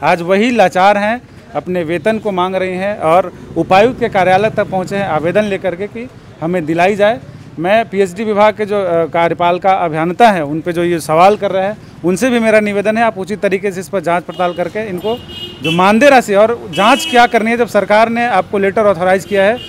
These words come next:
दो फरवरी को ही ये लेटर आया हुआ है कि कम से कम पूरे झारखंड की जो, अ, सहिया हैं, जल सहिया हैं, उनका जो मानदेय है वो रिलीज़ किया जाए।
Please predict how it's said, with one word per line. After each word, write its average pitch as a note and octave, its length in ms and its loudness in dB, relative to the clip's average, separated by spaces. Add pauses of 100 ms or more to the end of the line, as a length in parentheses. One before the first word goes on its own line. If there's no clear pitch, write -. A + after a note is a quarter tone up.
(680)
दो A#3 120 6
फरवरी G#3+ 400 2
को C4 140 0
ही A3+ 140 0
ये G#3 200 0
लेटर F#3 280 0
आया F3+ 180 4
हुआ F#3 220 2
है G#3 60 2
कि A3 120 -10
कम G#3 180 -4
से G3 140 -8
कम A3+ 160 -6 (420)
पूरे F#3 160 0
झारखंड G3 500 2
की A#3 120 -4
जो, G#3 140 0
अ, F3+ 240 2
सहिया F#3 340 0
हैं, F#3 140 0
जल E3+ 120 -4
सहिया F3+ 340 -2
हैं, G3 100 -2
उनका F#3+ 400 -2 (420)
जो D#3+ 120 -4
मानदेय F#3 420 2
है G#3+ 240 0
वो E3+ 240 0
रिलीज़ G#3+ 320 2
किया F3 180 -2
जाए। F3+ 220 -2